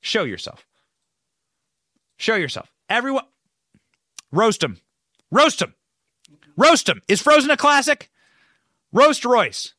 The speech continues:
This is our Christmas ro-, Christmas roast of Royce. Is Frozen a classic?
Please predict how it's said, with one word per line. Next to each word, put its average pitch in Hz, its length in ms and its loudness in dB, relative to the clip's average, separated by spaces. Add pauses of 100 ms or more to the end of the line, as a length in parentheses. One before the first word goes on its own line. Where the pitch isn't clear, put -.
(120)
This 220 180 -4
is 226 80 -6
our 190 100 -2
Christmas 254 480 -4
ro-, 202 340 -2 (220)
Christmas 247 460 -4 (120)
roast 180 460 -4 (140)
of 160 160 -2
Royce. 123 400 -6 (480)
Is 135 160 -10
Frozen 214 520 -2
a 202 60 -6
classic? - 520 -10